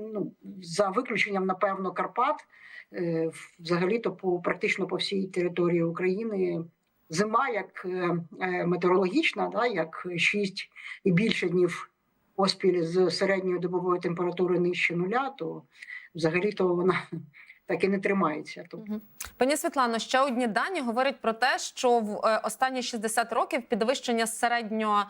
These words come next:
Speaker 2: е, середньої температури на території України відбувалося майже в два з половиною, е, з половиною рази швидше, ніж загалом у світі.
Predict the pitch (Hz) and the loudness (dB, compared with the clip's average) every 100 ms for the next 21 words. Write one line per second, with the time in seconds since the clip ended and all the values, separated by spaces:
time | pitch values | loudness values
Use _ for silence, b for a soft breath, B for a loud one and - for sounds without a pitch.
0 | B B B 190 196 196 254 247 233 226 | B B B 0 2 2 0 2 0 0
1 | 220 226 226 262 226 220 220 240 240 233 | 0 0 2 2 2 0 0 2 4 2
2 | - - 214 220 370 285 220 180 208 240 | 0 0 0 2 0 2 0 0 0 2
3 | 262 247 220 214 208 b - 208 247 240 | 0 -2 -2 -2 -4 b -2 2 2 0
4 | 226 196 233 240 - 233 220 240 226 214 | -6 0 0 0 -2 0 2 2 2 2
5 | 208 - 202 190 - 226 220 240 214 208 | 0 -2 -4 -4 0 2 2 2 2 2
6 | 208 226 233 - 214 359 - 226 214 B | 2 0 0 0 0 0 0 0 0 B
7 | B 214 247 254 - 214 226 226 247 254 | B 4 6 2 -2 0 0 2 2 2
8 | 240 _ _ 247 247 233 214 156 - | -2 _ _ -2 0 0 0 -2 -8